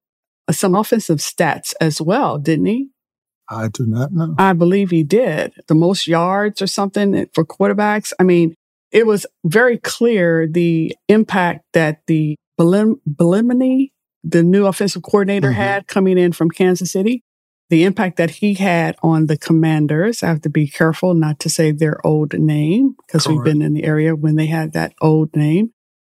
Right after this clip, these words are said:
Speaker 1: But it was very clear what the impact that he had on them, but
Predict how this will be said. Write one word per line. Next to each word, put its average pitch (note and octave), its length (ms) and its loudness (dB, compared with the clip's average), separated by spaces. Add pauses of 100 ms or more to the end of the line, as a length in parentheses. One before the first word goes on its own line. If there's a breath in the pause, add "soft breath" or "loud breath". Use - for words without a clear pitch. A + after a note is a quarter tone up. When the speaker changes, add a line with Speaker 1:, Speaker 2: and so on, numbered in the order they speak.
(160)
Speaker 1:
But E3 260 2 (340 soft breath)
it F3 60 0
was F3 160 2
very A3 200 2
clear A#3 280 0
what F3 200 -4
the E3 140 0
impact F3+ 320 0
that D#3+ 160 0
he F3 140 0
had G3 440 -2
on D#3+ 260 -2
them, D#3 300 -2
but D3+ 260 -2